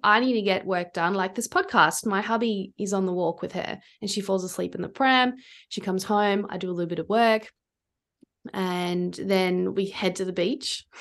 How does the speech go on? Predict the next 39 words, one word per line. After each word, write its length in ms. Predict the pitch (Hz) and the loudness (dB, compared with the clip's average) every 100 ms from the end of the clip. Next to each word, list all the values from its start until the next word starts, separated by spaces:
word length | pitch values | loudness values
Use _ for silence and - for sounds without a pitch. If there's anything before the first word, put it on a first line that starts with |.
| - | 2
<laughs> 600 | 262 262 - - - - | 2 2 -14 -16 -16 0
and 380 | 214 220 233 233 | 6 6 6 4
then 220 | 262 277 | 4 4
we 100 | 285 | 4
just 200 | 277 302 | 2 0
do 100 | 330 | 2
whatever 260 | 294 285 285 | 4 4 4
we 120 | 285 | 0
want 280 | 233 247 - | 2 0 0
for 120 | 233 | -4
the 80 | 220 | -2
rest 220 | 220 233 | -2 -4
of 60 | 208 | -4
the 80 | 202 | 0
day. 240 | 190 160 - | 2 0 -4
It 100 | 202 | -2
is 120 | 220 | 0
amazing. 440 | 240 220 185 165 | 4 4 4 0
So 140 | - 208 | 2 4
I 80 | |
like 200 | 226 247 | 6 4
to 80 | 254 | 2
do 200 | 233 233 | 0 2
my 160 | 214 202 | 2 4
work 280 | 196 196 202 | 2 0 -2
in 60 | |
the 80 | 190 | -2
mornings, 460 | 180 175 202 269 233 | -2 0 0 0 -2
and 160 | 190 | -2
then 240 | 180 175 175 - - - | 0 -2 -6 -14 -20 -2
as 180 | - 190 | 0 2
the 60 | 185 | 2
day 280 | 180 180 | 2 2
gets 480 | 180 175 - - - _ _ _ | 0 0 -2 -8 -10 _ _ _
further 300 | 185 175 170 | -2 0 2
on, 160 | 165 | 0
I 60 | 170 | 0
can 160 | 185 | -2
do 200 | 180 175 | -2 -2